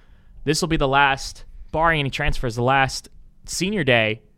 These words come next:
for Dale Starr for at least another two years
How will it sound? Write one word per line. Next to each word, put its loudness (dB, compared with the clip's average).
for -6
Dale 0
Starr -2
for -6
at -6
least -8
another -10
two -12
years -14